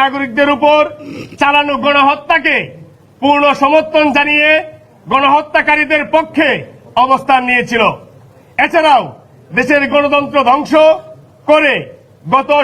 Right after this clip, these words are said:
ষোলো বছর আওয়ামী লীগ যে একদলীয় ফ্যাসিবাদী শাসন কায়েম করেছিল, তার অন্যতম সহযোগী ও বৈধতা দানকারী হিসেবে সক্রিয় ছিল জাতীয় পার্টি সহ জোটবদ্ধ বাকি দলগুলো। বিগত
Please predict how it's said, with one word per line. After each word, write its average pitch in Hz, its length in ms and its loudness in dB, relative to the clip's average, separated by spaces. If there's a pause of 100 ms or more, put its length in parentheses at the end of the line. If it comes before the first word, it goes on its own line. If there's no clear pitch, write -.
ষোলো 277 400 2
বছর 269 300 0 (480)
আওয়ামী 269 360 0
লীগ 277 220 -2
যে 277 100 0 (120)
একদলীয় 277 560 2 (720)
ফ্যাসিবাদী 302 520 0
শাসন 277 340 0 (120)
কায়েম 277 240 0 (100)
করেছিল, 302 340 0 (720)
তার 269 220 2 (120)
অন্যতম 277 400 0 (200)
সহযোগী 269 520 0 (560)
ও - 20 2 (180)
বৈধতা 285 480 0
দানকারী 277 400 2 (120)
হিসেবে 269 320 0 (580)
সক্রিয় 277 460 0
ছিল 269 120 -4 (160)
জাতীয় 254 340 -2
পার্টি 247 240 -2 (100)
সহ 285 140 4 (640)
জোটবদ্ধ 233 440 -2 (140)
বাকি 240 200 0 (100)
দলগুলো। 214 360 -2 (840)
বিগত 285 340 0